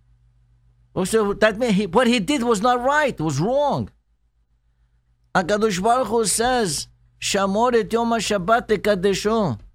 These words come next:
Keep the Shabbat. It's a holy day.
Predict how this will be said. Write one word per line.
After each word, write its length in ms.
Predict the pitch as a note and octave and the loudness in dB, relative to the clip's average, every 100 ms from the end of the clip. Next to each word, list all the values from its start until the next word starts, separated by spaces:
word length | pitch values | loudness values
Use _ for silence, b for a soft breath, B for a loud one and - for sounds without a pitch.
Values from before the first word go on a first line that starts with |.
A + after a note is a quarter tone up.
| _ _ _ _ - | _ _ _ _ -4
Keep 280 | B3+ A3+ | 0 0
the 60 | F#3 | 0
Shabbat. 640 | - F#3 D#3+ A3+ A#3 F3 - _ _ _ _ _ _ _ _ | 0 0 2 4 4 0 -6 _ _ _ _ _ _ _ _
It's 160 | - - | -4 0
a 100 | F3+ | 2
holy 360 | E3+ A#3 B3+ A#3+ | 2 2 2 2
day. 420 | B3 B3+ D#3 | 2 2 0